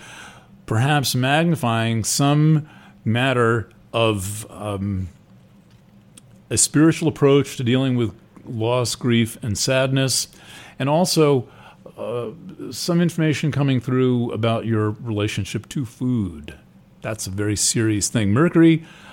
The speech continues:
uh, next, sitting on, uh, very close to the,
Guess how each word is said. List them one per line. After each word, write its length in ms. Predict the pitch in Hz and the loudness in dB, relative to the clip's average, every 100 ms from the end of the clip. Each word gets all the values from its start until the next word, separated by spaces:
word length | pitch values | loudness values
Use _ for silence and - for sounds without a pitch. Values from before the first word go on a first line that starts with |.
| - - | -12 -4
uh, 260 | 110 98 - | -4 -4 -8
next, 540 | 107 107 120 160 - | -6 -2 0 -2 -4
sitting 360 | - 131 117 113 | -6 -4 -2 -2
on, 320 | 101 98 104 | -4 -4 -6
uh, 180 | 117 - | -8 -10
very 360 | - 110 156 165 | -6 0 2 2
close 340 | 139 127 117 | 2 4 4
to 120 | - | 0
the, 320 | 107 107 101 | -2 -2 -2